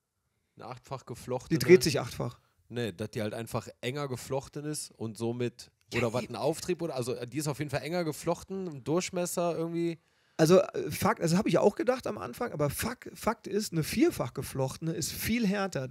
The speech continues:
Speaker 2: weil eine achtfach geflochtene hörst du zum Beispiel nicht, weißt du, wenn du die durch die Ringe ziehst.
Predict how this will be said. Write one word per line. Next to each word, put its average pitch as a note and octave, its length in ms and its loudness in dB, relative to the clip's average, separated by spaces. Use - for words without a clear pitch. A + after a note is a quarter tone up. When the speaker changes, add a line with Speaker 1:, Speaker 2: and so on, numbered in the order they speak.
Speaker 2:
weil D#3+ 300 6
eine D3+ 220 -2
achtfach A#3+ 420 -4
geflochtene G#3+ 480 -2
hörst G#3+ 240 2
du D3+ 60 -6
zum C3+ 160 -6
Beispiel B2+ 320 -4
nicht, B2 180 -4
weißt C3+ 220 0
du, F3 60 -2
wenn E3 80 4
du D3 80 4
die C#3 120 0
durch C3 160 0
die C#3 140 0
Ringe C#3+ 320 4
ziehst. B2 380 -4